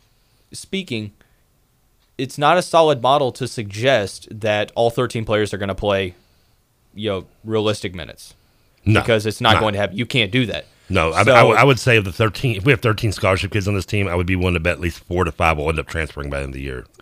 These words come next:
Speaker 2: Uh,
Speaker 1: And
Speaker 2: end of
Speaker 1: that,
Speaker 2: next
Speaker 1: that's
Speaker 2: season.
Speaker 1: possibly the case, and I think Kenny Payne's probably in the, the headspace of, "Let me add the best players available." And, and I,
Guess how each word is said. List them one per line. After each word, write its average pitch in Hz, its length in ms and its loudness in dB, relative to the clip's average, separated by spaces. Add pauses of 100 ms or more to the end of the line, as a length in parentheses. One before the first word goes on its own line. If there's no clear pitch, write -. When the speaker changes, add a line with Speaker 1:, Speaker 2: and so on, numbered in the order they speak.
(120)
Speaker 2:
Uh, 95 80 -4
Speaker 1:
And 113 140 0
Speaker 2:
end 123 80 2
of 104 60 0
Speaker 1:
that, 120 80 0
Speaker 2:
next 98 100 4
Speaker 1:
that's 131 140 0
Speaker 2:
season. 73 140 -10
Speaker 1:
possibly 127 420 2
the 95 80 -8
case, 127 360 -2
and 95 80 -8
I 101 60 -4
think 107 180 -8
Kenny 104 200 -6
Payne's 107 480 -8 (140)
probably 107 400 -2
in 101 160 -8
the, 92 260 -8
the 95 120 -10
headspace 101 420 -6
of, 92 80 -8
"Let 107 140 -2
me 117 160 -6
add 107 220 -2
the 104 60 -8
best 98 240 -8
players 98 260 -6
available." 104 440 -2 (340)
And, 120 340 -2 (180)
and 120 380 -4
I, 113 220 0